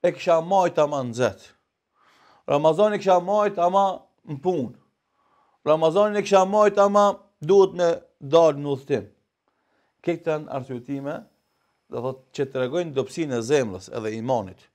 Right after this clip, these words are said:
që s'ka lidhje kjo punë me angazhimet. Mirë po, kur ta kuptojsh se nëpërmes këtij agjerimit ti ngritesh në dynjë, po pastaj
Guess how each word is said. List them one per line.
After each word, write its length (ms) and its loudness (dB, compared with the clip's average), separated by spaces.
që 80 -10
s'ka 280 -2
lidhje 320 2
kjo 140 2
punë 260 -4
me 160 -4
angazhimet. 680 -4
Mirë 220 2
po, 160 6
kur 120 -4
ta 120 0
kuptojsh 400 4
se 120 2
nëpërmes 440 0
këtij 120 -2
agjerimit 540 -2
ti 80 -10
ngritesh 460 -6
në 80 -10
dynjë, 320 -2
po 100 -4
pastaj 600 6